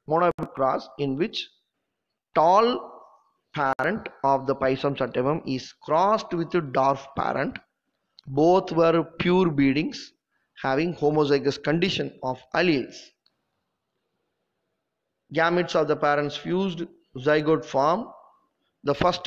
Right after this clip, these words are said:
generation in which all of them were tall. But keep remember, they have alleles of two different parents,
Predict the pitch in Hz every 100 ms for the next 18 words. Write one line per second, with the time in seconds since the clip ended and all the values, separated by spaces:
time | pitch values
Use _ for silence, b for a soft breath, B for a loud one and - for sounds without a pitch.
0 | 202 151 160 156 156 151 180 175 - 143
1 | 143 175 214 - - - _ _ _ _
2 | _ _ _ - 135 180 214 214 180 180
3 | 180 147 151 190 269 - _ _ 139 127
4 | - - _ _ _ _ _ _ _ _
5 | _ _ _ - 165 - 214 220 180 165
6 | 143 147 - - - _ _ _ _ _
7 | _ 135 156 143 - - 135 151 202 320
8 | - _ _ _ - 143 170 185 - 196
9 | 233 415 - - _ - 247 294 165 143
10 | 143 160 180 254 135 131 131 294 262 -